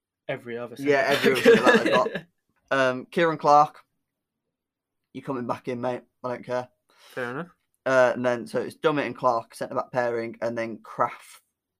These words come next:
Speaker 2: That's definitely how you say that name.
Speaker 1: Yep.
Speaker 2: On the, uh, in right back, 'cause I think he's more or less the only fit natural right back, isn't he?
Speaker 1: Think so.
Speaker 2: At the moment.
Speaker 1: Yeah.
Speaker 2: So, yeah,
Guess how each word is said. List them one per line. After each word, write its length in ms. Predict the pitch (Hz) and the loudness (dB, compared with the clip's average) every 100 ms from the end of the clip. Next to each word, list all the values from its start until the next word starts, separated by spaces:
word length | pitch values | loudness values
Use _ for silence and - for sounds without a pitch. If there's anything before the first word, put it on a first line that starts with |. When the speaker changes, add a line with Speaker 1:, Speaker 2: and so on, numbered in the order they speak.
| _ _ _ _ _ _ _ _ _ _ _ | _ _ _ _ _ _ _ _ _ _ _
Speaker 2:
That's 160 | 120 - | -10 -8
definitely 260 | 123 - 120 | -8 -10 -14
how 40 | |
you 60 | 120 | -8
say 140 | 127 | -6
that 120 | 117 | -6
name. 280 | 127 127 123 - | -6 -6 -8 -8
Speaker 1:
Yep. 180 | 135 - _ - | -8 -8 _ -4
Speaker 2:
On 160 | 135 123 | -4 -2
the, 220 | 127 127 | -2 -2
uh, 80 | 131 | -2
in 180 | 127 127 | -2 0
right 220 | 123 123 | 2 2
back, 360 | 127 117 87 - _ _ _ _ | 0 0 -6 -20 _ _ _ _
'cause 260 | 131 113 113 - | -8 -8 -10 -12
I 60 | 117 | -10
think 220 | 113 113 | -10 -12
he's 240 | 120 120 | -16 -14
more 200 | 135 143 | -8 -4
or 40 | 127 | -4
less 200 | 123 - | -8 -12
the 80 | 123 | -16
only 120 | 117 | -16
fit 280 | - - - | -16 -16 -14
natural 380 | 123 _ - 117 | -18 _ -18 -14
right 140 | 160 - | -14 -14
back, 160 | - _ | -18 _
isn't 220 | 160 294 | -18 -16
he? 60 | 285 _ _ _ _ _ _ _ _ | -16 _ _ _ _ _ _ _ _
Speaker 1:
Think 180 | 143 147 | -18 -14
so. 120 | 151 | -8
Speaker 2:
At 120 | 139 | -6
the 60 | 123 | 0
moment. 440 | 135 165 196 208 | 2 4 4 0
Speaker 1:
Yeah. 40 | 165 | -2
Speaker 2:
So, 280 | 143 156 156 | 2 4 6
yeah, 360 | 151 147 143 | 4 4 4